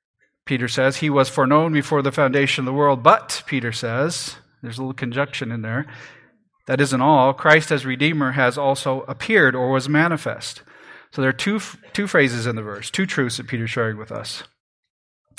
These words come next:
The first, that God's foreknowledge of the plan of redemption, and the second is this idea of appearing of Christ in these last days. So we know that part. That's, uh,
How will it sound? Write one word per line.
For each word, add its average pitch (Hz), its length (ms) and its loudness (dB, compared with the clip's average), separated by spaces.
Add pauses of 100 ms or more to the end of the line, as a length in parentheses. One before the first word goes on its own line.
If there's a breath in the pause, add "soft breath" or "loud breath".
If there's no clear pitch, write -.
(160)
The 117 60 -8
first, 156 280 2
that - 140 -12
God's 139 240 2
foreknowledge 156 560 2
of 156 60 0
the 139 60 -6
plan 156 260 0
of 156 40 0
redemption, 147 520 -2 (260 loud breath)
and 123 100 -6
the 120 60 -4
second 143 380 0
is 123 160 -6
this 123 180 -4
idea 123 340 -2
of 117 80 -8
appearing 117 520 -2
of 113 120 -12
Christ 120 380 -2
in 107 120 -8
these 113 220 -6
last 110 340 -2
days. 107 440 -8 (1300 loud breath)
So 160 140 0
we 160 180 4
know 175 200 4
that 135 300 6
part. 120 260 0
That's, 143 300 2
uh, 156 320 -4